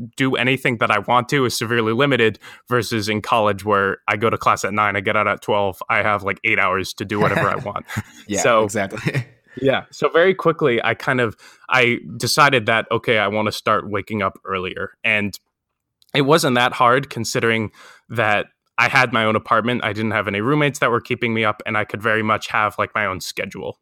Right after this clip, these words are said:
Speaker 1: Like, I think that's a really big thing, having roommates where not even if they're being loud, but, like, if they have their own routine and if they're kind of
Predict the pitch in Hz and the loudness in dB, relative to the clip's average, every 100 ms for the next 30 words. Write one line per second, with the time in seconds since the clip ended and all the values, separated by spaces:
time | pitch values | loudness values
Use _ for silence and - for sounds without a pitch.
0 | - 95 - _ _ _ _ _ _ _ | -6 -4 -6 _ _ _ _ _ _ _
1 | - - 143 117 117 131 123 127 117 117 | -2 2 2 2 0 0 2 2 2 0
2 | - 120 110 117 107 92 107 110 110 - | -2 -2 0 0 -2 -4 -2 0 -2 -6
3 | - - - 123 110 101 - 143 165 165 | -16 -20 -4 2 4 2 2 2 2 0
4 | 151 143 120 113 104 98 98 104 113 117 | -2 0 -2 0 -2 -2 -2 0 0 -2
5 | - 107 - 101 - - 110 123 110 127 | -4 -4 -2 -4 -6 -8 -4 -2 0 0
6 | 117 117 110 107 110 104 - - 120 117 | 0 0 0 0 -2 -4 -6 -6 -4 -4
7 | 127 110 104 117 113 110 - - 107 104 | -4 -4 -6 -2 -2 -2 -4 -4 -4 -4
8 | 95 | -8